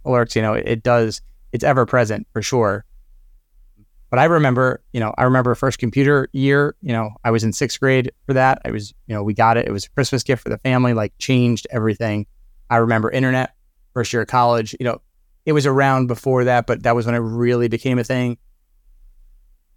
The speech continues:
Smartphones, I don't know if that, for me, that,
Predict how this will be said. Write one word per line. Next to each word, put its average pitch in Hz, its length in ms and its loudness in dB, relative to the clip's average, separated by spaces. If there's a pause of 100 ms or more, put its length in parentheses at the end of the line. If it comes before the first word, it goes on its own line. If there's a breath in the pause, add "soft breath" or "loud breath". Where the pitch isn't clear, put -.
(200)
Smartphones, 156 540 2 (100)
I 147 60 0
don't 156 140 2
know 160 100 2
if 135 100 -6
that, 131 240 0 (800)
for 151 140 2
me, 156 220 4
that, 127 280 0